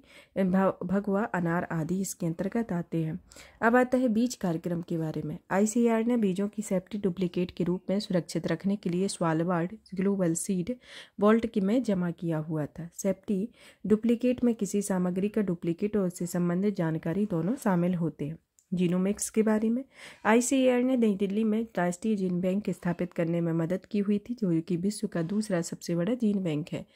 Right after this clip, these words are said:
इसमें चार दशमलव बावन लाख से अधिक देसी और विदेशी प्रजातियों की किस्मों के संरक्षित करने की सुविधा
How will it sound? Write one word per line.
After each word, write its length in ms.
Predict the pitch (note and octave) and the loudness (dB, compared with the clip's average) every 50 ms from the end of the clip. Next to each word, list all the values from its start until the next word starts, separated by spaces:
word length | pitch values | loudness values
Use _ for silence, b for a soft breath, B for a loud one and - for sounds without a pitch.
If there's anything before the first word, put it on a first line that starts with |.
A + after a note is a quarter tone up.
| B B B B B B | B B B B B B
इसमें 240 | A3+ A3 - B3+ A#3+ | -2 2 2 2 2
चार 260 | A#3+ A#3+ A#3 A#3+ B3+ | 4 4 2 2 2
दशमलव 360 | B3 A#3+ - A3+ A3 A3 A3+ | 0 -2 0 2 2 2 2
बावन 300 | A3+ G3+ F3+ F3+ F3+ F#3+ | 2 0 0 2 0 0
लाख 300 | G3 F#3 F3+ G3 G#3 G#3 | 0 0 0 -2 -2 -4
से 200 | - - F#3+ G3 - | -4 -4 -4 -4 -2
अधिक 280 | - E3 E3+ F#3+ F#3+ F3 | -4 -2 -2 -2 -2 0
देसी 300 | F3 F3 F3 F3 - A3+ | 0 0 0 0 0 -2
और 60 | G#3 | 0
विदेशी 400 | G3 F#3 D#3+ F3 F3 E3+ - G3+ | 0 0 0 0 0 0 -2 -4
प्रजातियों 540 | - - F3 E3+ F3 E3+ E3+ - F3 F3 E3+ | -4 -2 -2 0 0 0 0 -2 -2 -4 -2
की 140 | - - E3+ | -4 -4 -4
किस्मों 380 | - G3 G#3 - G#3 F#3 F#3 | -4 -4 -4 -2 -2 -2 -2
के 440 | F3+ - F3+ F3+ G#3+ - _ _ _ _ _ _ _ _ _ _ _ _ _ _ _ _ _ _ _ _ _ - | -2 -2 -2 -2 -2 -4 _ _ _ _ _ _ _ _ _ _ _ _ _ _ _ _ _ _ _ _ _ -4
संरक्षित 540 | - - G#3+ G#3+ A3 A#3 A3+ - - B3 - | 2 4 6 6 6 4 2 0 -4 -4 0
करने 300 | - G3 F3+ F3+ F3+ F3 | 0 2 2 2 2 2
की 120 | - F#3+ | 0 -2
सुविधा 380 | - - G#3 G#3+ F#3+ F3+ A#3 | 0 0 0 2 2 0 0